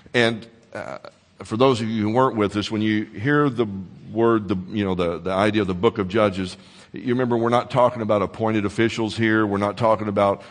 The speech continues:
you know, men that are wearing black robes and presiding over legal disputes. Uh,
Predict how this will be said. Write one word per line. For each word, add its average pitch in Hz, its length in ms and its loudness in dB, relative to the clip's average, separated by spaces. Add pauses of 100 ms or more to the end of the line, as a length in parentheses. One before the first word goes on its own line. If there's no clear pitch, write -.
(160)
you 104 140 -4
know, 90 260 -2
men 104 300 -2
that 107 100 2
are 104 100 2
wearing 101 540 0
black 107 380 2
robes 107 640 4
and 82 240 -4
presiding 104 500 0
over 95 220 -2
legal 107 340 -2
disputes. 107 840 -2 (600)
Uh, 55 340 -6